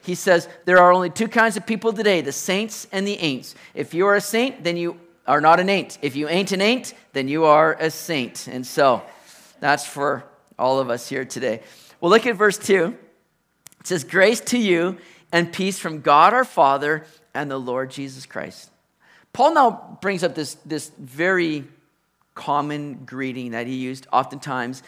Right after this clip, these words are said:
in his letters here. And this is packed with some great theological truth for us. Grace and peace. Now, grace was, uh, again, a very common kind of greeting in the day. It was the Greek greeting, charis, and then peace was the, the common Hebrew greeting of the day, shalom, right?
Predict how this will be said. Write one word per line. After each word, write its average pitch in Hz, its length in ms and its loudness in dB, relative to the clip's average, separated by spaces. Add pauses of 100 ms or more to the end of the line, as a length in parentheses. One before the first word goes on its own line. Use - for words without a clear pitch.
(340)
in 139 140 -6
his 135 180 -8
letters 123 380 -2
here. 127 160 -2
And 135 120 -4
this 170 160 -8
is 190 120 -10
packed 170 300 0
with 170 100 -8
some 147 160 -10
great 156 400 -4
theological 139 500 -2
truth 135 500 -12
for 131 300 -4
us. - 220 -10 (100)
Grace 175 480 -2 (380)
and 180 260 2
peace. 135 180 -8
Now, 139 100 -6
grace 180 340 -2
was, 196 180 -4 (320)
uh, 175 180 8
again, 180 300 0
a - 20 -8
very 208 180 4
common 202 500 2
kind 185 240 2
of 147 80 -8
greeting 190 260 -2
in 170 80 -4
the 160 60 -2
day. 196 160 2
It 190 40 2
was 151 120 -6
the 143 80 -8
Greek 151 600 -4
greeting, 160 380 -4
charis, 185 400 2
and 185 100 -4
then 180 160 0 (460)
peace 277 260 0
was 208 140 -6
the, 214 260 2 (140)
the 214 80 0
common 220 480 4 (160)
Hebrew 285 400 0
greeting 180 320 0
of 175 80 -4
the 185 80 -2
day, 202 160 2
shalom, 240 540 -2 (100)
right? 240 380 0